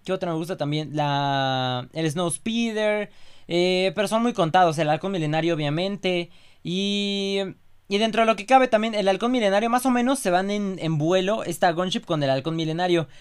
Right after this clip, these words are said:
que igual no cuadra, eh, porque... Obviamente la Gunship es un poquito más pequeña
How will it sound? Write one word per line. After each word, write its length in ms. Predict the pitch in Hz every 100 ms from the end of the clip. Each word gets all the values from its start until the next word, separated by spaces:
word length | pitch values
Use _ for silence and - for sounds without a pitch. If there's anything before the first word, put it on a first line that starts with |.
| -
que 80 | 185
igual 240 | 180 208 202
no 160 | 208
cuadra, 420 | 202 202 180 147 139
eh, 400 | 143 147 143 131
porque... 540 | 143 131 143 131 120 107 - - _ _ - _ - -
Obviamente 380 | 165 185 185 185
la 140 | 156
Gunship 400 | 151 185 175 214
es 100 | 180
un 80 | 185
poquito 300 | 160 156 160
más 180 | 156 -
pequeña 840 | - 165 - 175 190 196 180 156